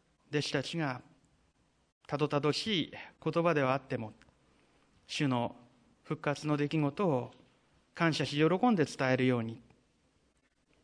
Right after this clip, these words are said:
導いてくださったことを聖書は語っています。どうか今日、私たちの間にも聖霊の風が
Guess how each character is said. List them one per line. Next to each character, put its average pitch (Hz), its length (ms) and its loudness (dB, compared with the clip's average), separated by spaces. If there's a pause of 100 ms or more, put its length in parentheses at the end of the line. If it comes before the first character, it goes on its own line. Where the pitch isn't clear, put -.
(200)
導 139 320 0
い - 20 2
て 120 80 -4
く 120 100 -4
だ 117 100 -2
さ 117 120 -8
っ - 40 -10
た 113 120 -10
こ 127 120 -8
と 175 140 -2
を 131 220 -4
聖 123 180 -4
書 156 140 -2
は 139 60 0
語 123 220 -6
っ - 40 -10
て - 140 -14
い 110 60 -10
ま 113 120 -12
す。 - 180 -20 (1300)
ど 135 100 -2
う - 20 -6
か 117 120 -4
今 143 220 -4
日、 127 320 -6 (760)
私 170 320 2
た 165 120 2
ち 143 120 -4
の 139 120 4
間 151 240 2
に 139 100 2
も 117 140 -6 (1300)
聖 151 220 6
霊 147 140 8
の 143 120 4
風 143 280 -2
が 131 340 -2